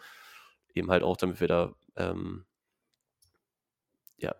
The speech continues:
ich weiß gar nicht, einfach weil ich diesen Resturlaub da nehmen wollte. Ursprünglich hatten wir da nochmal geplant wegzufahren, aber haben wir dann ja auch nicht gemacht. Und Anfang November waren wir nochmal im Ägyptenurlaub.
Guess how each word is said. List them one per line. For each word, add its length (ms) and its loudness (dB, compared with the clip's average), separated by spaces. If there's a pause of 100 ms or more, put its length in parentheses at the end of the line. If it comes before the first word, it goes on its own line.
(120)
ich 100 -12
weiß 200 0
gar 100 2
nicht, 300 -6
einfach 220 2
weil 80 4
ich 60 0
diesen 200 2
Resturlaub 440 2
da 100 2
nehmen 160 -2
wollte. 180 4
Ursprünglich 340 6
hatten 120 6
wir 60 8
da 60 10
nochmal 200 6
geplant 340 4
wegzufahren, 500 4
aber 140 4
haben 100 2
wir 60 2
dann 160 2
ja 80 2
auch 80 2
nicht 140 -6
gemacht. 340 0 (680)
Und 320 4
Anfang 500 6
November 360 6
waren 180 8
wir 120 8
nochmal 540 4 (100)
im 160 2
Ägyptenurlaub. 600 2